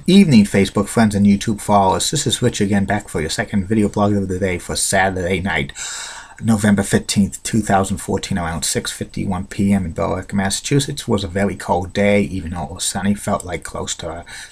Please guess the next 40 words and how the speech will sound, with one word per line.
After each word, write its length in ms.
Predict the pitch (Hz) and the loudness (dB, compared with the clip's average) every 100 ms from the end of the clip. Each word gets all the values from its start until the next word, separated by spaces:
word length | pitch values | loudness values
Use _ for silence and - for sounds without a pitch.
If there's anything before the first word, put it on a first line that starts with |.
| - | -12
late, 460 | - 104 104 101 - - _ _ _ - | -6 -2 0 0 -4 -20 _ _ _ -4
late 260 | 107 98 | -2 -2
fall, 460 | - - 95 101 98 | -4 2 4 4 2
early 280 | 107 98 92 | 0 -2 -2
winter, 360 | 95 107 104 101 | 0 0 0 -2
but 300 | 92 82 - - - - | -4 -8 -12 -20 -20 -4
it 160 | 107 107 | -4 -2
was 280 | 104 95 - _ | -4 -6 -10 _
close 300 | - 104 98 | -6 -4 -4
to 100 | - | -6
forty 500 | 98 107 101 98 92 | -6 -2 0 -2 -4
and, 220 | 82 85 - _ - | -6 -10 -14 _ -14
but 180 | - 123 | -4 4
no 200 | 135 139 | 4 4
snow. 640 | - 120 98 85 82 - - - - - | 2 2 2 2 -2 -4 -14 -20 -20 -8
And 140 | 104 101 | -4 -2
some 180 | 101 110 | 0 4
news 220 | 147 151 | 4 2
to 140 | 190 | -2
report 320 | 170 - 170 | -4 -2 -4
before 240 | - - 110 | -4 -2 -2
I 80 | 107 | 0
get 180 | 104 | -2
to 120 | - 113 | -2 -2
my 140 | 101 | 0
next 240 | 104 110 | 0 -4
video 220 | - 110 104 | -2 -2 -2
blog 300 | 107 101 - | -2 -2 -2
subject. 440 | 113 120 165 - | -4 -4 -4 -4
The 80 | 95 | -6
Boston 440 | 92 104 - - | -2 -2 -2 -6
Bruins 400 | 101 101 127 123 - | -2 0 0 -2 -2
ended 320 | 131 131 110 | 2 2 0
the 100 | 98 | -4
two-game 720 | - 175 170 143 139 143 143 139 - - - | -6 -4 -2 -2 0 2 2 0 -12 -14 0
losing 420 | 139 160 123 117 | 6 8 8 4
streak 300 | - 131 127 | 0 -2 -2
by 140 | 98 | -4
beating, 420 | - 127 131 131 | 0 0 2 2
uh, 340 | 113 98 95 | 2 0 -2